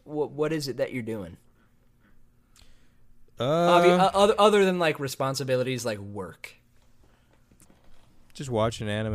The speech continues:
Speaker 2: really.
Speaker 1: Yeah.
Speaker 2: The only other thing.
Speaker 1: Nice.
Speaker 2: 'Cause anime's good.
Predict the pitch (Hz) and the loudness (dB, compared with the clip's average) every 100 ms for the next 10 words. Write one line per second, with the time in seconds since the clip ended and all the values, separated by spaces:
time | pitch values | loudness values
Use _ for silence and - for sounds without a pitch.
0 | 104 101 101 104 104 104 _ _ _ _ | -4 -4 -6 -6 -8 -10 _ _ _ _
1 | - - - - 117 131 113 113 107 107 | -18 -18 -10 -8 -6 -6 -6 -6 -4 -4
2 | 110 110 104 104 _ _ _ _ - - | -6 -6 -8 -12 _ _ _ _ -20 -20
3 | _ _ - - - - _ - _ - | _ _ -20 -20 -20 -20 _ -20 _ -12
4 | 180 - - - - - _ _ _ - | -10 -10 -12 -12 -14 -20 _ _ _ -20
5 | - - - 113 110 117 113 104 113 117 | -20 -20 -14 -10 -6 -6 -6 -6 -8 -8